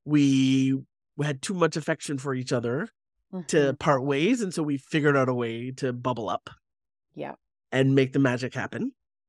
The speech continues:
Speaker 1: Uh, and then, like, I remember six or nine months in to the, the weirdness of the way our lives were at that point, like, that needs to be sort of remembered in all of it, right?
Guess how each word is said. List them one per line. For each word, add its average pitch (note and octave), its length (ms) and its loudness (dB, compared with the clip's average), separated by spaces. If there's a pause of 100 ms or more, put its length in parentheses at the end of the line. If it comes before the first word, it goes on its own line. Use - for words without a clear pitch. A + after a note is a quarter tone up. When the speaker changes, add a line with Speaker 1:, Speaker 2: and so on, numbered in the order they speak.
(280)
Speaker 1:
Uh, B2 180 0
and D3+ 320 2
then, D#3+ 480 4
like, D3 320 0
I D3 80 -6
remember C#3+ 720 -2 (380)
six - 360 -4
or G#3+ 120 0
nine F3 320 -2
months E3 400 -2
in E3+ 400 0 (420)
to G#3+ 160 6
the, F3+ 160 4
the E3+ 140 6
weirdness F3+ 720 6
of D#3+ 200 2
the D#3+ 80 4
way D3 200 4
our A#2+ 160 0
lives F#3 420 2
were G3+ 260 2
at G3+ 140 0
that G3 240 0
point, G#3+ 460 -4
like, D#3+ 180 -4
that D#3+ 160 -2
needs E3 240 -4
to G#3 80 -6
be F3 160 -6
sort D#3+ 220 -4
of C#3+ 160 -4
remembered D3 500 2
in C3+ 100 2
all C#3 220 0
of A#2 80 -6
it, G#2 160 -8
right? A2+ 260 -6